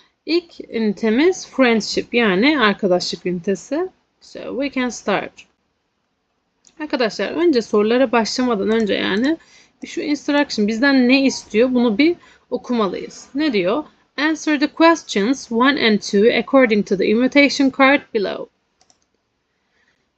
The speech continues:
Yani bu davetiyeye göre, e, bir ve ikinci soruyu çözeceğiz.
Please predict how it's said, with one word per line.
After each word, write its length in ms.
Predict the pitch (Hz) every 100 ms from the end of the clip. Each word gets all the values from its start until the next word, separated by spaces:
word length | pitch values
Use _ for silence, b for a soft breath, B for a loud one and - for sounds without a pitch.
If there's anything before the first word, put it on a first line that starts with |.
| -
Yani 260 | 302 320
bu 80 | 269
davetiyeye 800 | 262 254 247 254 - 285 277 285
göre, 480 | 226 208 180 247 359 - -
e, 360 | 226 214 196 202
bir 180 | 294 269
ve 100 | 240
ikinci 320 | 233 240 220
soruyu 480 | 220 202 185 254 381
çözeceğiz. 800 | - 277 233 170 - - - -